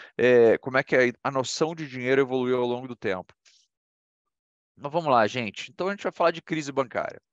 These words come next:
né? Esse é o tema. É, e pra quem acha que crise bancária é uma coisa nova, a gente tem, é, registros de crise bancária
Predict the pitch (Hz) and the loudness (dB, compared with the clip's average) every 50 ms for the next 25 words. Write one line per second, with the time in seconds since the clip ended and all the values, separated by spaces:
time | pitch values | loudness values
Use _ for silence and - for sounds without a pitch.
0 | _ _ _ 104 113 113 110 101 _ _ _ _ _ _ _ - 139 - - 151 | _ _ _ -10 -8 -8 -8 -8 _ _ _ _ _ _ _ -6 -6 0 0 0
1 | 135 - - 104 87 64 - - _ _ _ _ _ _ _ _ _ _ _ _ | -2 0 -2 -4 -4 -4 -8 -16 _ _ _ _ _ _ _ _ _ _ _ _
2 | _ - - 120 117 117 117 117 113 113 117 113 113 113 - - - 151 - - | _ -2 2 4 4 4 4 4 4 4 4 4 2 2 0 -2 -6 -6 -4 -4
3 | 190 - - 208 180 151 139 139 - - 127 - - 135 123 117 120 120 117 113 | -4 -4 -4 -6 -4 -2 -2 -4 -4 -12 -16 -14 -12 -12 -10 -8 -8 -8 -8 -6
4 | - 135 117 113 117 113 117 - - 120 113 110 117 113 120 139 151 156 160 151 | 0 2 2 2 2 0 -2 -4 -4 -6 -4 -4 -4 -6 -6 -4 -4 0 0 0
5 | 127 107 113 113 117 117 117 117 117 143 151 - - - 151 151 143 131 113 _ | 0 -2 -4 -4 -4 -6 -10 -14 -18 -18 -20 -18 -16 -14 -14 -14 -16 -20 -18 _
6 | - 117 117 113 107 101 101 - _ _ _ - _ _ _ _ _ _ _ _ | -4 -2 0 2 0 0 -2 -4 _ _ _ -20 _ _ _ _ _ _ _ _
7 | 156 147 120 104 107 135 175 196 - - - 127 123 127 120 104 113 113 - - | -2 -2 -2 -2 -4 -6 -6 -6 -8 -8 -10 -8 -8 -8 -6 -8 -10 -12 -6 -2
8 | 131 131 135 123 120 110 107 107 107 104 - - 117 127 139 135 127 110 104 101 | -2 0 0 0 -2 -2 -4 -6 -8 -2 0 2 4 4 4 2 2 0 -2 -2